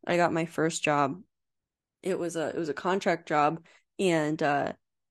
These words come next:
I, I was able to relax a little bit. Um, but it's, it was so important that I kept on doing the podcast, and I kept on reaching out to people, and I kept on going to things like WebflowConf and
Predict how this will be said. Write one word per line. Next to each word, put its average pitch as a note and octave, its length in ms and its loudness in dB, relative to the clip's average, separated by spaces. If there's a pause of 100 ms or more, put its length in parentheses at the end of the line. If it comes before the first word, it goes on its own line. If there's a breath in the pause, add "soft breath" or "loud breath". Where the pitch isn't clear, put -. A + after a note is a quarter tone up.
(260)
I, F3 580 4 (540)
I F#3+ 100 6
was F#3 160 6
able G3+ 220 6
to G3+ 120 2
relax E3+ 460 4
a E3+ 80 -2
little D#3+ 280 0
bit. D#3 360 -2 (340)
Um, E3 500 2 (140)
but F3 400 4
it's, F#3+ 240 2
it - 120 0
was G3 140 0
so G#3 200 6
important G3+ 540 0
that E3+ 160 2
I E3 100 4
kept F3+ 340 -2
on E3+ 100 0
doing E3 200 -2
the D#3 80 -2
podcast, E3+ 500 0
and D#3+ 80 -4
I D#3+ 40 -4
kept E3 240 -8
on D#3+ 80 -6
reaching E3 300 -4
out E3 120 -2
to - 80 -16
people, F3+ 240 -6
and - 80 -6
I - 60 -10
kept - 240 -12
on E3 100 -6
going D#3+ 240 -4
to F3 60 -4
things F3+ 260 -4
like F3+ 180 0 (480 loud breath)
WebflowConf - 600 0
and E3 300 -2